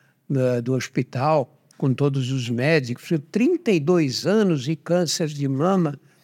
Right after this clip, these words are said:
Eu perdi a conta de quantas pacientes com essa idade que eu tratei de câncer de mama, né? A que, a que nós devemos? Isso depois foi descrito em câncer de cólon, que é a sua,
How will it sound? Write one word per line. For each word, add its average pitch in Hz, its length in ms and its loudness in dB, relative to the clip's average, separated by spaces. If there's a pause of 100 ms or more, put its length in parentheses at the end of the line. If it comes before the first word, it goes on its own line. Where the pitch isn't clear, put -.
(340)
Eu 160 100 0
perdi 196 320 2
a 220 80 4
conta 175 580 2
de 123 100 -4
quantas 143 460 -2
pacientes 143 640 0
com 139 160 0
essa 135 260 2
idade 131 720 0
que - 80 -4
eu 139 100 2
tratei 139 440 0
de 135 160 -4
câncer 135 420 -2
de 151 100 -2
mama, 120 420 -2
né? 135 240 -6 (520)
A - 160 -20
que, - 260 -12
a 226 100 -4
que - 160 -14
nós 339 200 2
devemos? 139 500 0
Isso 151 180 -2
depois 339 340 0
foi 208 160 2
descrito 165 440 0
em 151 80 2
câncer 139 440 -2
de 127 140 -4
cólon, 165 420 2
que - 100 -6
é 131 40 -2
a 127 40 -2
sua, 127 360 -6